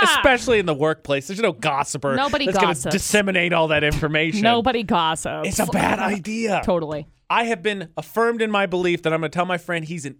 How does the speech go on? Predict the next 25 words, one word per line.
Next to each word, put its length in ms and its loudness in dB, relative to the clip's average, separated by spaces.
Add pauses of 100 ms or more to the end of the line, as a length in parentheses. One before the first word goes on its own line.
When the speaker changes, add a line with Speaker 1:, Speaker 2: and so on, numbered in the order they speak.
Speaker 2:
idiot. 500 2
Speaker 1:
Yes. 400 -6
Speaker 2:
And 140 -2
either 220 -2
he 200 -4
needs 180 -2
to 60 -4
quit 240 -2
or 60 0
she 220 -4
needs 160 -6
to 60 -10
get 400 -4
quit 320 -2
if 120 -4
they're 140 -2
gonna 160 -4
get 160 -8
this 320 -10
to 80 -16
work. 400 -14 (920)
Do 140 -2
not 180 0
date 200 -4
coworkers. 680 -8